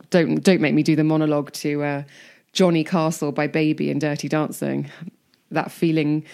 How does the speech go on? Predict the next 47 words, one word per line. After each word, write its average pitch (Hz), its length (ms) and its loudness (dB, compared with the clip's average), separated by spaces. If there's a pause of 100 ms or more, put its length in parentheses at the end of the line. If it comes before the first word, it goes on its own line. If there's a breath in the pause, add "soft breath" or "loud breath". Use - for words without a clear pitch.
(260 loud breath)
never 202 220 4
having 185 260 2
that - 140 -2
feeling 185 280 4
again 180 220 2
that 165 120 -2
I - 20 -2
had 165 160 -2
with 160 100 0
you, 170 140 2
that 175 200 0
kind 156 200 -2
of 143 80 -8
thing. 139 300 -6 (340 loud breath)
And 202 160 2
even 269 320 4
though 226 160 4
this 196 160 0
is 185 80 -2
a 190 60 0
lot 190 180 2
of 196 80 -2
feelings 196 460 0
to 165 80 -8
have 156 180 -6
about 151 340 -2
a - 60 -10
pile 165 260 0
of 147 100 -6
clothes, 170 460 0
I 160 100 -2
realised 165 760 0 (140)
that - 560 -6 (680 soft breath)
the 180 100 2
woman 196 480 2
I 160 160 0
was 151 280 -2
five 151 280 -4
years 202 260 2
ago - 360 -6
couldn't 254 260 0
handle 277 360 0
a 160 60 0
day 147 220 -4
in 147 100 -4
my 139 140 -4
shoes. - 560 -8